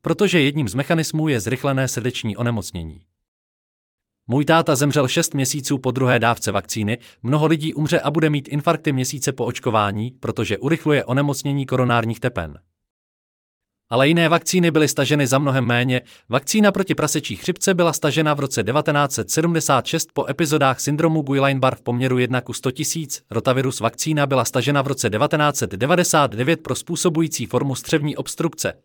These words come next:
Toto je minimálně. Takže je to na nic. Otázka zní, proč to nestáhli? Někteří říkají, bylo to povoleno k nouzovému použití.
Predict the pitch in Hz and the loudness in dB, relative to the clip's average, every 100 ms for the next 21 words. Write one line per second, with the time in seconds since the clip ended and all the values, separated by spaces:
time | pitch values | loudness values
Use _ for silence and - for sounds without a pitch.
0 | _ 160 156 175 113 135 147 123 92 85 | _ -4 2 2 2 0 0 0 -2 -8
1 | - _ _ _ _ _ _ _ _ _ | -16 _ _ _ _ _ _ _ _ _
2 | _ - 117 123 156 156 143 135 87 - | _ -6 -2 4 4 4 2 0 -2 -10
3 | - _ _ _ _ _ _ _ _ _ | -18 _ _ _ _ _ _ _ _ _
4 | _ - 120 151 147 - 131 143 147 139 | _ -12 0 2 2 0 0 0 -2 -2
5 | 117 - 120 117 - 123 120 131 _ _ | -4 -2 -2 0 2 2 0 -6 _ _
6 | _ _ _ _ _ _ _ _ _ - | _ _ _ _ _ _ _ _ _ -8
7 | 113 120 131 139 135 151 165 156 147 117 | -4 0 0 2 0 2 4 4 2 2
8 | 156 160 151 151 143 139 131 127 139 131 | 2 4 2 2 2 2 0 0 0 2
9 | 131 135 135 123 117 95 87 85 85 | 2 2 0 -2 -4 -4 -10 -14 -18